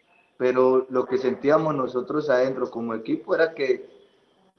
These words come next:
la dificultad nunca nos, nos derrumbaba,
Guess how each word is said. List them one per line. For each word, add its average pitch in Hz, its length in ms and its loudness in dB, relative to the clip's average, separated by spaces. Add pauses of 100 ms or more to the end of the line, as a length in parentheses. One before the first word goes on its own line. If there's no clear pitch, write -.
(160)
la 127 180 8
dificultad 139 760 2
nunca 165 360 0
nos, 131 520 -2 (1300)
nos 127 180 -4
derrumbaba, 139 840 4